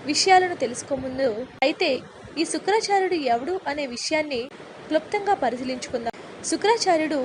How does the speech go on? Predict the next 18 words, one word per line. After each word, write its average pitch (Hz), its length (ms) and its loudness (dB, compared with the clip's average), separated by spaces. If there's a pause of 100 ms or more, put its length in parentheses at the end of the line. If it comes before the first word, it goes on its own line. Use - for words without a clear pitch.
(120)
హిందూ 285 240 -2 (100)
పురాణాలలో 302 560 0 (560)
రాక్షస 302 480 2 (220)
బంటు. 247 280 0 (100)
వీరి 330 260 8
తండ్రి 349 340 2
గారు 359 220 6 (160)
దేవుడికి 370 360 0 (100)
మానసపుత్రుడైన 269 840 0 (140)
గురువు 370 280 4
మహర్షి. 262 460 -2 (180)
శుక్రుడు 415 400 8 (240)
అమితమైన 339 420 0 (100)
మేధా 247 220 6 (100)
సంపన్నుడు 285 460 0
అయినప్పటికీ 262 520 -6 (160)
రాక్షసుల 359 480 2 (100)
గురువుగా 294 320 0